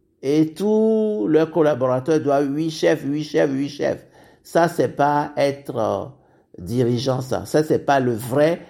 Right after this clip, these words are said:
leader, même si je n'aime pas ce mot. C'est pas ça. Le vrai leader, le vrai leader, c'est celui qui est à l'image du Seigneur Yeshua.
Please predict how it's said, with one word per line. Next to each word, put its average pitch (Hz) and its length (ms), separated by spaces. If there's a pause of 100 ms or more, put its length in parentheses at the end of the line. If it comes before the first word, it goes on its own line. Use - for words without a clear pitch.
leader, 131 640
même 143 220
si - 180
je 139 100
n'aime 135 300
pas 160 180
ce 160 140
mot. 135 320 (240)
C'est - 260
pas 170 140
ça. 170 360 (280)
Le 120 120
vrai 156 300
leader, 131 540
le 120 120
vrai 147 280
leader, 139 480 (380)
c'est 113 220
celui 123 340
qui 147 200
est 147 60
à 139 200
l'image 117 540
du 110 160
Seigneur 107 520 (240)
Yeshua. 98 720